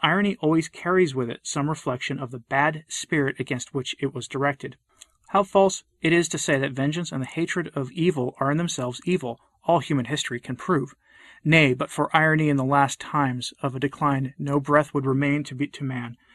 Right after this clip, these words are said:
Nevertheless, as it is called into being by evil things, it is work in an evil light.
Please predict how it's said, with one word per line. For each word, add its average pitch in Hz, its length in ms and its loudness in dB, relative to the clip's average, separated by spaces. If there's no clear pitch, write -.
Nevertheless, 156 720 -2
as 151 160 -2
it 180 80 0
is 180 160 0
called 147 320 -2
into 135 160 -2
being 127 380 -2
by 123 140 -6
evil 131 280 -4
things, 143 440 -6
it 147 100 -2
is 143 180 -2
work 135 340 -6
in 143 120 -2
an 139 120 -4
evil 127 240 -6
light. 131 300 -4